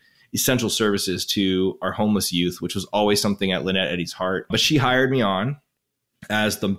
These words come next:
general manager of the restaurant, but I never saw it as managing a restaurant. I saw it as running this work experience program. And if I could train this group of people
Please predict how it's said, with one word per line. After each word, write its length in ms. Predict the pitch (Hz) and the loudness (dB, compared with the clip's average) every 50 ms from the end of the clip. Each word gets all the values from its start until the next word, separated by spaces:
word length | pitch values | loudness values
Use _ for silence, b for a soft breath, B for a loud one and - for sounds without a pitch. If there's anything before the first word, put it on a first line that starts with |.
| - | -2
general 380 | - - 107 107 120 131 135 127 | -2 0 2 2 2 2 2 2
manager 480 | 110 107 107 107 107 101 95 101 92 | 2 4 4 4 2 2 0 0 0
of 100 | 92 90 | -2 -2
the 80 | 90 95 | -2 -2
restaurant, 480 | 113 135 156 143 - 101 85 82 82 - | 0 0 0 -2 -2 -2 -4 -4 -4 -2
but 100 | 107 107 | 0 0
I 80 | 110 | 2
never 200 | 120 123 113 110 | 2 2 2 0
saw 280 | - - 117 104 104 101 | 0 0 0 2 2 2
it 60 | 95 | 2
as 320 | 92 90 85 82 - - - _ _ _ _ _ _ - | 0 0 -2 -4 -6 -10 -12 _ _ _ _ _ _ -4
managing 380 | - 104 104 101 95 90 87 85 | -2 0 0 0 0 -2 -2 -2
a 60 | 85 | -2
restaurant. 440 | 101 139 165 165 - 104 92 90 90 | 0 0 0 0 0 0 0 0 0
I 40 | 87 | 0
saw 220 | 90 - 101 101 | 0 0 2 2
it 60 | 98 | 2
as 140 | 92 90 87 | 2 2 2
running 340 | 98 98 95 92 90 87 90 | 2 2 2 2 0 0 0
this 240 | 87 85 - - - B B B B B B | -2 -2 -4 -6 -8 B B B B B B
work 200 | B 123 113 98 | B 2 2 2
experience 380 | 98 - - 180 180 156 113 - | -2 -2 0 2 2 2 2 2
program. 440 | - 110 98 95 95 90 92 92 95 | 0 0 0 2 0 0 0 0 0
And 80 | 98 | 0
if 220 | 95 - - - _ _ _ - | -2 -4 -8 -16 _ _ _ -4
I 220 | 92 110 156 196 214 | -2 0 2 0 0
could 200 | 214 - 131 - | 0 0 0 0
train 600 | - - 123 113 113 110 107 104 101 101 101 B B B B B B B B B B - | 0 0 0 2 2 2 2 0 0 -2 -6 B B B B B B B B B B 0
this 180 | 127 123 - | 0 0 2
group 200 | - 139 131 - | 2 2 2 2
of 140 | - - - - _ - | 0 -4 -8 -12 _ -2
people 500 | - 180 185 - 113 101 101 - - | 0 0 2 2 2 2 2 0 -2